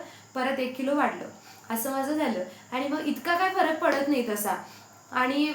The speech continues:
फक्त काय की कन्सिस्टन्सी पाहिजे. पण जेव्हा मी खात होते तेव्हा एक्सरसाइज कंपल्सरी चालू असायची. खात होते म्हणजे भरपेट सगळ्याच गोष्टी खाल्ल्याने की कधी तर व्हायचं की अर्धा वडापाव खायचे, क्रेव्हिंग्स. आणि तेव्हा कंट्रोल असते की कुठंतरी आपल्याला जायचं आहे म्हटल्यावर तेवढं आपण कंट्रोल करतो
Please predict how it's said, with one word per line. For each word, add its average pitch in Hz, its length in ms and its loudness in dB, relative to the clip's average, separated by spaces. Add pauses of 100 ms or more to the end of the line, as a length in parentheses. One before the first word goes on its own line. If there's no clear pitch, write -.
फक्त 330 200 -2
काय 359 280 4
की 349 120 -6
कन्सिस्टन्सी 320 680 0
पाहिजे. 240 280 -2
पण 277 220 -2
जेव्हा 269 300 2
मी 302 60 0 (100)
खात 294 220 2
होते 226 240 0
तेव्हा 247 200 2
एक्सरसाइज 247 540 -2
कंपल्सरी 233 580 -2
चालू 226 300 2
असायची. 214 460 -4 (300)
खात 269 260 4
होते 285 180 2
म्हणजे 277 180 -2
भरपेट 262 500 2
सगळ्याच 277 400 0
गोष्टी 285 360 -2
खाल्ल्याने 226 480 0 (380)
की 320 200 0
कधी 302 240 4
तर 320 140 2
व्हायचं 269 340 2
की 233 120 -4
अर्धा 247 300 4
वडापाव 233 480 2
खायचे, 214 580 -2 (220)
क्रेव्हिंग्स. 320 440 2
आणि 302 280 0
तेव्हा 320 240 0
कंट्रोल 320 400 2
असते 247 340 -2
की 202 200 -4
कुठंतरी 247 520 -2
आपल्याला 285 300 -2
जायचं 233 340 -4
आहे 262 80 -2
म्हटल्यावर 254 420 -2
तेवढं 233 260 -2
आपण 233 200 -4
कंट्रोल 240 400 -4
करतो 233 340 -6